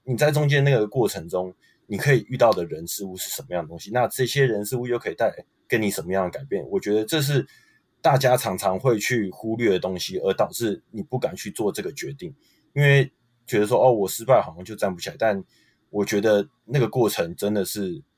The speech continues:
很，很美好啊。所以我告诉我，我都会告诉我，像比如说这些选秀，我也告诉我自己，无论结果成功或失败，大家都一定想成功。那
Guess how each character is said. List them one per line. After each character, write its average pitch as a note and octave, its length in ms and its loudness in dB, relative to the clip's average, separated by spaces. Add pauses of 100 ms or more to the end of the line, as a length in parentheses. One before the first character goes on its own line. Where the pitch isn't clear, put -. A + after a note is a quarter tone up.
(400)
很， G2 180 0
很 G2 160 -4
美 F#2 180 0
好 F2+ 220 2
啊。 F2 40 -8
所 B2+ 140 0
以 - 20 4
我 G2+ 180 0
告 A#2 140 4
诉 A2 200 0
我， F2 160 -2
我 G#2+ 120 0
都 B2 80 4
会 C#3 80 6
告 C#3 120 6
诉 B2+ 100 0
我， A2+ 60 2
像 C#3 180 2
比 G#2+ 80 -2
如 G2+ 60 2
说 A2+ 120 -4
这 A2+ 120 -2
些 A2+ 60 0
选 F2+ 200 -8
秀， G2+ 80 0
我 G#2 120 -2
也 F#2+ 40 -4
告 G2 140 -4
诉 G2 140 -6
我 F2+ 60 -2
自 F#2 100 -6
己， F2 140 -6 (380)
无 A#2 120 0
论 D3 180 8
结 G#2+ 180 0
果 G2+ 240 2
成 G2 240 -4
功 G#2+ 140 0
或 G#2+ 80 0
失 G2+ 120 -6
败， G2+ 120 6
大 G#2 100 2
家 G#2 80 6
都 G#2 120 0
一 G2 40 0
定 G2 140 -4
想 F2+ 180 -10
成 D#2+ 160 -18
功。 E2 180 -16
那 F#2+ 180 0